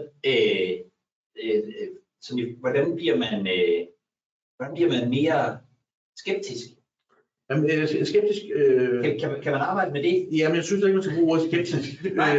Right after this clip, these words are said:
Speaker 2: øh, fordi det, det, fordi for mig, der bliver sådan negativt orienteret.
Speaker 1: Ja, ja.
Speaker 2: Jeg synes, man skal bruge et ord, der hedder, man, man er mere opmærksom, mere awareness.
Speaker 1: Okay.
Speaker 2: Og, øh, og der kører vi i vores træning med, at vi siger, at der er noget, der hedder normalt.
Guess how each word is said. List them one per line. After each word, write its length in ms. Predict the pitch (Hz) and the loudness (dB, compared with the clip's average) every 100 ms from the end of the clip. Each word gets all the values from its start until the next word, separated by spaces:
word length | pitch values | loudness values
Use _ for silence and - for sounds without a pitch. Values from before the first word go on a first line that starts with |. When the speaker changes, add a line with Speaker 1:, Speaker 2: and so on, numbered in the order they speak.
| 139 | 6
Speaker 2:
øh, 220 | 139 - | 4 2
fordi 120 | 160 | 0
det, 280 | 156 185 156 | 0 0 2
det, 400 | 170 139 139 - | 4 4 2 -2
fordi 240 | 160 151 | -2 -2
for 80 | 147 | -2
mig, 240 | 127 131 156 | -2 -2 -2
der 100 | 143 | 0
bliver 140 | 139 | 0
sådan 180 | 131 127 | 0 -2
negativt 400 | 151 165 - 127 - | -2 -2 -6 -10 -10
orienteret. 420 | - 160 160 143 - | -10 -8 -8 -8 -8
Speaker 1:
Ja, 180 | 180 170 | -8 -8
ja. 80 | 151 - | -10 -8
Speaker 2:
Jeg 80 | 139 | -4
synes, 180 | 190 202 | -2 0
man 100 | 208 | -2
skal 140 | - 147 | -4 -6
bruge 240 | 220 170 | -2 0
et 60 | 160 | 0
ord, 160 | 147 143 | 0 0
der 60 | |
hedder, 180 | 139 135 | -2 -4
man, 80 | 127 123 | -8 -14
man 100 | 123 | -14
er 100 | 127 | -6
mere 380 | 135 139 147 143 - - | 0 0 0 -4 -12 -20
opmærksom, 480 | - 127 123 - _ _ _ _ | -12 -10 -10 -16 _ _ _ _
mere 220 | 131 147 147 | -4 -2 0
awareness. 760 | - 127 123 - - - - _ _ | 0 0 0 -6 -12 -20 -20 _ _
Speaker 1:
Okay. 160 | _ _ _ _ _ _ _ | _ _ _ _ _ _ _
Speaker 2:
Og, 360 | 143 135 127 123 | 0 2 4 4
øh, 500 | 117 113 113 113 - | 4 4 4 4 2
og 160 | - 190 | 0 -2
der 140 | 185 | 0
kører 180 | 202 180 | 2 2
vi 80 | 151 | 0
i 40 | |
vores 280 | 135 147 151 | 0 -2 -4
træning 380 | - 147 160 156 | -2 -2 0 0
med, 100 | 139 | 2
at 100 | 135 | 2
vi 60 | 131 | 0
siger, 240 | - 151 | -4 -2
at 60 | 151 | -2
der 60 | |
er 60 | 139 | 0
noget, 160 | 185 | 0
der 60 | 185 | 0
hedder 120 | 147 | 0
normalt. 300 | 131 135 131 | 2 0 -2